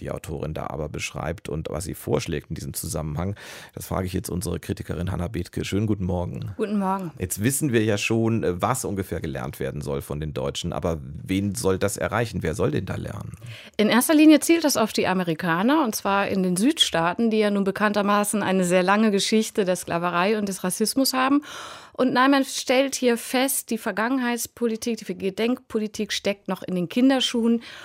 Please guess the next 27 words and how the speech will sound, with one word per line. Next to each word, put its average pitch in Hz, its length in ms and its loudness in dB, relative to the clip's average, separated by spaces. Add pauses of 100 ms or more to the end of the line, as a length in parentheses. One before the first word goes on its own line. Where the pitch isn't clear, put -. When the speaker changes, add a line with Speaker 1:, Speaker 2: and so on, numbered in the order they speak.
(220)
Speaker 2:
Noch 190 340 0
immer 277 600 6
ist - 360 -2
die 226 240 0
amerikanische 214 800 0 (100)
Gesellschaft 202 760 0
geprägt 240 520 2
von - 140 -6
einem 185 220 -4
tiefsitzenden 233 920 0
Rassismus. 214 880 0 (380)
Und 220 180 0
da 233 80 2
gibt 294 200 0
es 277 120 -4
also 240 180 -2
eine 233 200 -2
Veranlassung, 254 760 0
sich 226 340 -4
die 208 340 -2 (260)
Formen 240 840 2
der 208 200 0
unzureichenden 208 800 0
Erinnerungspolitik 196 1000 -2
einmal 180 220 -2
genauer 190 460 0
anzuschauen 240 840 2